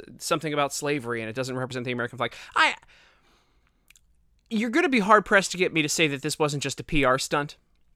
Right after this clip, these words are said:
And I'd like to know if there's any evidence, and if you guys see it, I'd like to have the comments on it, if these shoes were ever delivered to stores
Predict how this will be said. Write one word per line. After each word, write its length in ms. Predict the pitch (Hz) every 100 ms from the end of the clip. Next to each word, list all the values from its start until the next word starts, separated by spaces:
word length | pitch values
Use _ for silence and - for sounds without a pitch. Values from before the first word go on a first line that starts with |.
| _ _ _ _ -
And 120 | 170
I'd 80 | 190
like 180 | 208 226
to 100 | 208
know 140 | 196
if 100 | 190
there's 180 | 185 170 -
any 200 | 180 175
evidence, 380 | 170 160 147 147
and 100 | 143
if 80 |
you 120 | 165 196
guys 200 | 190 160
see 200 | - 180
it, 80 |
I'd 160 | 143 135
like 180 | 170 175
to 80 | 170
have 220 | 175 160
the 60 |
comments 440 | 156 180 165 139 139
on 140 | 127
it, 100 | 120 - 175
if 120 | 160
these 180 | 190 170
shoes 280 | - 208
were 100 | -
ever 200 | 170 170
delivered 420 | 165 160 151 147 -
to 80 |
stores 500 | 135 - 143 131 131